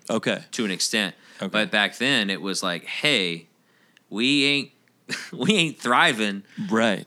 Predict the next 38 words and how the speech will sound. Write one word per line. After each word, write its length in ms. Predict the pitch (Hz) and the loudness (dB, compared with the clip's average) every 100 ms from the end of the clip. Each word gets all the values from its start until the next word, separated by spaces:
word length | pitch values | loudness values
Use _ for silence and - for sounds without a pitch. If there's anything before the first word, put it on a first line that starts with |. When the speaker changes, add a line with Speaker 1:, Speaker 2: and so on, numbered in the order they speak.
| _ | _
Speaker 2:
but 100 | 113 | -2
we 220 | 120 160 | 0 2
need 200 | 220 135 | 2 0
freaking 420 | - 120 110 110 107 | 0 -4 -2 -2 -2
mics. 680 | 107 156 220 - - - - - | 2 2 0 -4 -6 -4 -6 -8
Speaker 1:
Right. 460 | 104 104 113 98 - | -4 0 2 0 2
Speaker 2:
You 160 | 160 | 2
know, 240 | 151 135 120 | 4 2 2
we 240 | 120 139 220 | 2 2 2
need 280 | 160 120 107 | 0 -2 -4
X 300 | 110 107 - | -6 -4 -4
L 300 | 101 87 107 | -4 -6 -4
R 220 | 202 233 | -2 -4
cables. 440 | - - 135 127 107 | -4 -2 -2 0 2
Speaker 1:
Sure, 340 | - 165 107 | 4 4 4
Speaker 2:
You 100 | 95 | 2
know, 60 | 123 | 4
Speaker 1:
sure, 200 | - 127 | 4 4
Speaker 2:
we 160 | 123 | 4
Speaker 1:
yeah. 180 | 165 127 | 4 4
Speaker 2:
need 140 | - | 4
Speaker 1:
That's 80 | 120 117 | 2 4
what 100 | 156 | 4
I'm 80 | 131 | 4
Speaker 2:
monitors 80 | 120 143 | 4 4
Speaker 1:
saying. 320 | 123 90 87 | 4 0 -4
Speaker 2:
that 180 | 117 110 | -2 0
don't 240 | 113 127 127 | 2 0 0
Speaker 1:
Just 140 | - | 2
Speaker 2:
sound 280 | 123 117 120 | 4 4 4
Speaker 1:
the, 40 | |
Speaker 2:
like 360 | 110 110 107 - | 4 2 2 0
Speaker 1:
just 240 | 104 113 | 4 4
the 60 | 127 | 6
Speaker 2:
garbage." 200 | 135 - | 2 4
Speaker 1:
everyday. 800 | 135 135 135 110 117 127 101 92 85 - _ _ | 2 4 2 4 4 4 2 0 -6 -20 _ _
Speaker 2:
So 440 | - - 107 104 - | -4 0 2 2 2
I 320 | - 107 117 | 4 6 4